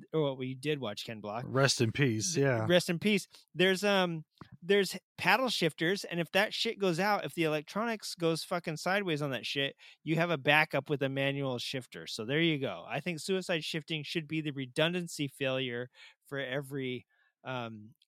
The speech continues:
Speaker 1: nor-, quote, normie shifter out there. And then the guys who just only have suicide shifters, fucking balls to the wall already, already on board with how the fucking world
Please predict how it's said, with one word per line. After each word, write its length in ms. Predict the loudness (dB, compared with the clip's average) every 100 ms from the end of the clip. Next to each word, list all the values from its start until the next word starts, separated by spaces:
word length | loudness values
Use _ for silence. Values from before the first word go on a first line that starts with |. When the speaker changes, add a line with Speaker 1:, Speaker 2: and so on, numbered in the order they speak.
| _
Speaker 1:
nor-, 380 | -4 4 6 4
quote, 280 | 4 2 2
normie 720 | 2 4 6 6 4 0 -4 -10
shifter 520 | -6 -4 -4 -6 -4
out 180 | -4 -6
there. 220 | -10 -10 -10
And 140 | -8
then 80 | -6
the 80 | -4
guys 280 | -2 -2 -2
who 60 |
just 280 | -8 -8 -8 -8
only 260 | -6 -4
have 160 | -4 -6
suicide 340 | -8 -10 -10
shifters, 460 | -10 -14 -12 -14 -14 -20 -20 _
fucking 480 | -8 -6 -4 -6 -10 -2
balls 300 | 0 0 -2
to 80 | -6
the 80 |
wall 300 | -2 0 2
already, 500 | 0 0 -2 -2 -4 -4
already 360 | -4 -2 -2 -4
on 140 | -6
board 260 | -4 -6 -6
with 160 | -10 -8
how 200 | -6 -6
the 100 | -8
fucking 340 | -10 -12 -14
world 240 | -12 -12